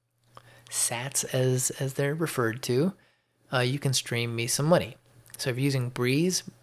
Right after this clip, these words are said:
uh, you can boost me, send me some cash, send me some sats rather.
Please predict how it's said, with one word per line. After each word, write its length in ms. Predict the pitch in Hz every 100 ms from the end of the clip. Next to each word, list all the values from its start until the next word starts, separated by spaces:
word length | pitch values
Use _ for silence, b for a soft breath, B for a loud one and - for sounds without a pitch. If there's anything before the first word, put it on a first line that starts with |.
| -
uh, 320 | 117 107 104
you 220 | 101 110 120
can 420 | 113 107 104 113 _ _ -
boost 320 | 131 135 -
me, 220 | 156 175 - -
send 240 | - 123 120
me 80 |
some 180 | 123 104
cash, 540 | 107 127 151 190 - -
send 180 | - 127
me 60 | 120
some 240 | 131 117
sats 480 | - 135 151 - -
rather. 320 | 156 175 185